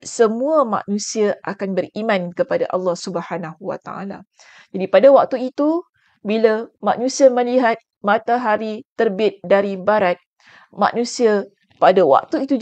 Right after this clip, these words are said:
juga akan terus beriman kepada Allah Subhanahu wa Taala. Tidak ada fikir-fikir lagi. Kerana apa? Benarlah apa yang dimaklumkan kepada mereka selama ini,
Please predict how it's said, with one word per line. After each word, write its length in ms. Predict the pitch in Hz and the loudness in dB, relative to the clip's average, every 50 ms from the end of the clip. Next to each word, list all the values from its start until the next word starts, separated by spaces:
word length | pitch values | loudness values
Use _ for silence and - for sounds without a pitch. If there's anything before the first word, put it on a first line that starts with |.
| 247 | -2
juga 240 | 214 190 214 214 208 - - | -2 0 -2 -2 -2 -2 -6
akan 240 | 190 - - 202 | -8 -4 -4 -4
terus 240 | 202 214 208 214 202 | -4 -2 -4 -6 -6
beriman 480 | - 190 196 - - 220 226 220 196 185 | -6 -8 -6 -6 -4 -4 -4 -4 -4 -4
kepada 320 | - 185 - 185 180 - | -6 -2 0 0 2 2
Allah 220 | - 190 185 185 185 | 0 0 -2 -2 -2
Subhanahu 580 | - 180 180 180 196 165 170 165 180 185 160 | -4 -4 -4 -4 -4 -4 -6 -8 -8 -6 -6
wa 80 | 160 165 - | -6 -6 -6
Taala. 260 | - - 170 170 156 156 _ _ - - - _ - | -10 -12 -10 -10 -10 -12 _ _ -20 -20 -20 _ -8
Tidak 300 | 214 190 208 - - - | -2 0 0 0 0 0
ada 220 | 185 196 185 214 208 208 202 | -2 0 2 2 0 0 -2
fikir-fikir 720 | - 220 196 _ - 202 196 196 190 175 _ - 190 180 | -6 -10 -8 _ -2 -2 -2 -2 -8 -10 _ -6 -4 -4
lagi. 400 | 180 190 190 190 196 202 - - _ _ _ _ _ | -2 -2 -2 -4 -4 -10 -14 -14 _ _ _ _ _
Kerana 400 | - - 196 190 196 214 - - | -2 2 2 2 2 2 -2 -4
apa? 320 | 208 208 - 294 311 330 339 330 _ _ _ _ _ _ _ _ _ - | -4 -4 -2 -2 -2 -2 -2 -6 _ _ _ _ _ _ _ _ _ -2
Benarlah 800 | - 202 196 214 240 262 269 247 247 240 226 220 220 - - _ | 0 0 2 4 4 4 4 4 2 0 0 -2 -2 -8 -12 _
apa 480 | - 202 202 - _ - 240 240 233 | -6 -6 -6 -4 _ 2 4 4 4
yang 400 | 226 214 208 208 202 208 190 180 | 2 2 0 0 0 0 -4 -4
dimaklumkan 1040 | 196 202 202 185 196 190 - - 202 202 240 240 240 247 - 226 214 196 196 196 - | -4 -4 -4 -4 -4 -6 -6 -4 2 2 2 2 0 -4 -2 -2 0 0 -2 -6 -4
kepada 460 | - 202 202 - 196 190 185 196 196 190 | -6 -6 -4 0 -2 0 2 0 0 0
mereka 460 | 185 185 190 196 196 - 208 190 190 | -2 -4 -4 -4 -6 -4 -4 -4 -4
selama 380 | - - 185 180 175 175 180 - | -4 -6 -8 -6 -6 -6 -6 -8
ini, 320 | - 208 214 208 196 185 | -8 -6 -6 -4 -4 -6